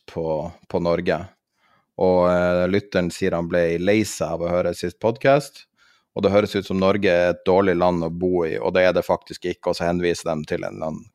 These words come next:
graf som sier at Norge er verdens beste land, og så videre. Og så ber han om at vi snakker om,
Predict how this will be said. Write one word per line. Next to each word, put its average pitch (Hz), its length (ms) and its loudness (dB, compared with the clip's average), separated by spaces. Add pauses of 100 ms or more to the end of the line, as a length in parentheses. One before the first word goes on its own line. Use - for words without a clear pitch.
(120)
graf 90 260 2
som 80 120 -10
sier 85 180 -6
at 82 100 -8
Norge 85 240 -6
er - 60 -8
verdens 85 200 -6
beste 80 240 -14
land, 82 280 -14
og - 80 -20
så 90 100 -14
videre. 110 220 -2 (1120)
Og 107 180 4
så - 440 0 (800)
ber 101 500 2
han 90 80 0
om 90 160 -2
at 87 140 -4
vi 90 100 0
snakker 90 480 -2
om, 85 300 -4